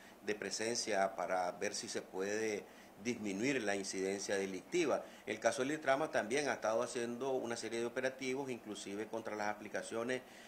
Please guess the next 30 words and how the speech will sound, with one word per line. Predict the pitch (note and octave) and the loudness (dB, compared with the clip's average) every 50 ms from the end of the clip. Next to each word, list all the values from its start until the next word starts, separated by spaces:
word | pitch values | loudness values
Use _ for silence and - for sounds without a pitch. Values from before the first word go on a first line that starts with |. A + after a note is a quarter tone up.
| - - - | -18 -8 -4
en | F#2 F#2 F2+ F#2 | -2 -2 0 -2
las | F#2 F2+ | -2 -4
cuales | - - G2+ G#2 - - | 0 2 2 2 2 -2
se | A2+ | -2
está | - G#2+ G#2 | -4 -4 0
trabajando | G#2+ A2 G#2 G2+ G#2 G#2+ G#2+ - | 2 0 2 2 0 -2 0 -2
con | A#2+ G#2 | -4 -2
vehículos | G2 G#2 G2 G2 G2 F#2+ - A2+ A2 G#2+ - | 0 0 0 0 0 -2 -2 -4 -4 -2 0
particulares, | A2+ A2 - - A#2+ - A#2+ G#2+ G#2 G#2+ A#2+ G#2+ | -2 -2 -2 -4 -6 -6 0 0 2 2 2 2
vehículos | G2+ G2 F#2+ F#2+ - G2+ G#2 G2+ G#2+ | 0 0 -2 -2 -4 -4 -4 -4 -2
ilegales, | A2 A2+ A#2 B2 B2 A#2 A#2 A#2+ B2 D3 - - - - - - | 0 0 2 4 6 4 4 4 2 -2 -4 -6 -14 -18 -8 -2
y | D3 D3 | 2 2
de | D#3 | 4
igual | D3+ C3+ B2+ B2+ | 6 6 4 6
manera | C#3+ C#3+ B2 C3 C3 B2+ A#2 - | 4 4 4 6 6 6 4 4
pues | B2 A#2 A2+ | 0 2 2
han | A2+ A2+ | 2 0
estado | A2+ A2 - A#2 A2+ A#2+ A#2 | -2 2 4 6 6 6 4
también | - B2+ A#2 A2+ A2 A#2+ | 2 0 0 -2 -2 -2
ejerciendo | B2 C3 A#2+ - C3 A#2+ A#2+ B2+ | -2 -4 -2 -2 -2 -2 0 -2
el | B2+ | -2
control | - D3 C#3+ C#3 - C#3 C3+ C#3+ D#3 - - - - - - - | 0 -2 -2 -2 0 2 2 2 2 0 -6 -14 -18 -20 -14 -10
sobre, | - - C#3+ C3 B2+ B2 B2+ C3 C3+ C#3+ D3+ D#3 D3 | -6 0 4 4 6 6 4 4 4 4 4 4 2
este, | A#2+ A#2 - C3 A#2+ | 0 0 2 2 6
las | A#2+ B2 A#2 B2+ | 6 6 4 4
unidades | A#2 A#2 A2 G#2+ G2+ G2+ G#2+ A2 A2+ | 0 0 2 4 6 6 6 6 4
que | - A#2+ | 0 -2
también | - A#2+ A2+ G2+ G#2 G#2 A2 | -2 0 0 0 0 0 0
están | G#2+ - G2 G2+ | -2 -2 -2 0
autorizadas. | G#2 G2+ F#2+ G#2 F#2+ F2+ D#2+ - F2 E2+ E2+ D#2+ D2+ | 0 0 -2 -2 -4 -4 -4 0 2 2 2 2 0